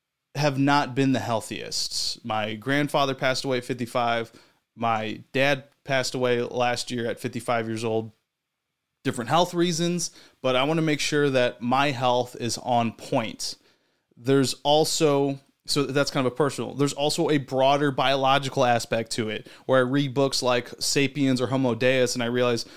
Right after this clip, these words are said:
well, our bodies are meant to expend energy. The weird thing is, is that we've created more calorically dense foods. So in our more primitive years, our job was to constantly gather food,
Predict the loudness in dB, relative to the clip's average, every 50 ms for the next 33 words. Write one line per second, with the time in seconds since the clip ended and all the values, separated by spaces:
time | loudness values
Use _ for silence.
0 | -20 -20 _ _ 0 2 2 2 0 -4 _ _ _ _ 2 2 2 2 2 2
1 | 2 4 4 2 2 0 -2 0 0 2 2 2 2 2 0 -2 -4 -2 -2 0
2 | 0 0 -2 -2 -4 -4 -2 -2 0 0 2 0 0 -2 -4 -4 -2 0 0 0
3 | 0 0 -2 -4 -6 -8 -10 -8 -8 -4 0 0 0 2 2 0 -2 -2 -2 -2
4 | -2 0 0 2 2 2 0 0 0 -2 -2 0 -2 -2 -2 -6 -14 -20 -20 -20
5 | -20 _ _ _ -16 -8 -4 0 2 2 2 0 -2 -2 0 2 2 2 2 2
6 | 0 0 0 0 0 0 0 0 -2 -2 0 0 0 0 -2 -4 -2 0 -2 -2
7 | -2 -4 -6 -8 -8 -10 -10 -8 -10 -12 -8 -6 0 2 2 2 2 0 -4 -8
8 | -16 -20 -20 -20 _ _ _ _ -2 2 2 4 4 4 4 2 2 0 -4 -2
9 | 0 4 4 4 4 4 2 0 0 0 0 2 2 2 2 2 0 0 -2 -4
10 | -6 -12 _ _ _ _ _ _ _ _ _ _ _ _ _ _ _ _ _ _
11 | _ _ _ _ _ 0 2 2 4 4 4 6 6 6 6 4 4 2 2 2
12 | 2 2 0 -2 -2 0 0 2 2 2 2 2 0 0 0 2 2 0 -2 -4
13 | -8 _ _ _ _ _ _ _ _ _ _ _ _ _ 0 2 2 4 2 2
14 | 0 0 2 2 2 2 0 -4